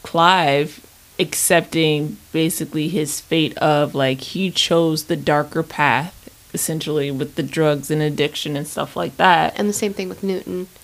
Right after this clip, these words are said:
Speaker 1: Right, yeah.
Speaker 2: He ended up just choosing,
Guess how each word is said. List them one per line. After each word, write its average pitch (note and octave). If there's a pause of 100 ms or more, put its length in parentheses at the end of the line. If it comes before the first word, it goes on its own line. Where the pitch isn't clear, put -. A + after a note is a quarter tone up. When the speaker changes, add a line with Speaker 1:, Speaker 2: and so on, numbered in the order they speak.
Speaker 1:
Right, F3+
yeah. G#3+
Speaker 2:
He A3
ended G#3
up F#3+ (200)
just - (480)
choosing, F#3+